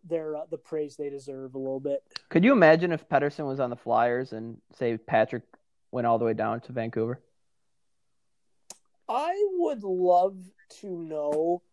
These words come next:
Speaker 1: the decision making that went into the, the first and second pick, and then why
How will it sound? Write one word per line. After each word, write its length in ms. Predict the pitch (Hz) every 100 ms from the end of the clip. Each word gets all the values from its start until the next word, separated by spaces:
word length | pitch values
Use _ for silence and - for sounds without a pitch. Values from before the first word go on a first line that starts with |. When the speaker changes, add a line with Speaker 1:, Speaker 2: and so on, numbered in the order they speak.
| _ _ _ -
Speaker 1:
the 120 | 165
decision 560 | 165 160 175 170 170 160
making 360 | 156 147 160
that 140 | 147 147
went 240 | 151 156 151 -
into 560 | 156 156 - 165 156 - 170 -
the, 80 | 117 _ -
the 160 | 170
first 360 | 151 - 165 -
and 100 | 165
second 320 | - 156 160 147
pick, 200 | 165 -
and 140 | 185 170
then 100 | 156
why 720 | 147 143 143 151 165 185